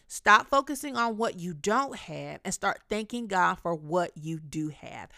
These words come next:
And we're gonna talk about that more in the first episode. So thank you for listening. Follow, share,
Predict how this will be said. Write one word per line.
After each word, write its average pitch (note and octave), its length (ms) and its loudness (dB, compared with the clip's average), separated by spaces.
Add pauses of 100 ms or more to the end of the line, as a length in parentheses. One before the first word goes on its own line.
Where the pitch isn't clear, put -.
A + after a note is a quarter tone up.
(140)
And D#3+ 100 -6
we're A#3 80 2
gonna C4+ 140 -2
talk G3+ 260 -2
about E3 280 -2
that D#3 160 -4
more D3+ 360 -8 (320)
in F#3 140 -2
the E3+ 80 -4
first D3+ 380 -6
episode. D3+ 540 -10 (260)
So A3+ 240 -2
thank C4 360 -4
you C#4 140 -6
for G#3 500 0
listening. B3+ 600 -4
Follow, B3 720 2 (240)
share, G#3+ 600 -4